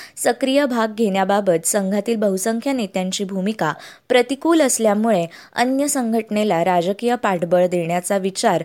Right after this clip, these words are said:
प्रबळ ठरला. त्या दृष्टीने एकोणीसशे पन्नास सालात राष्ट्रीय स्वयंसेवक संघाचे वसंतराव ओक व अन्य प्रमुख नेत्यांचा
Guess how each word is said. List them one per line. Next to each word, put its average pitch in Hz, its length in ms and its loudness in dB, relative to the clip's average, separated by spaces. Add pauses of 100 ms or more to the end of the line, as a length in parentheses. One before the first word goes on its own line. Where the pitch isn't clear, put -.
(300)
प्रबळ 185 320 4
ठरला. 160 400 -4 (240)
त्या 240 140 6
दृष्टीने 240 480 0
एकोणीसशे 247 420 -2
पन्नास 208 580 -2
सालात 180 360 2
राष्ट्रीय 196 440 0
स्वयंसेवक 185 640 -4
संघाचे 185 520 -4
वसंतराव 214 720 -2
ओक 214 280 2 (300)
व 247 240 4
अन्य 240 280 2
प्रमुख 247 400 -2
नेत्यांचा 180 640 -2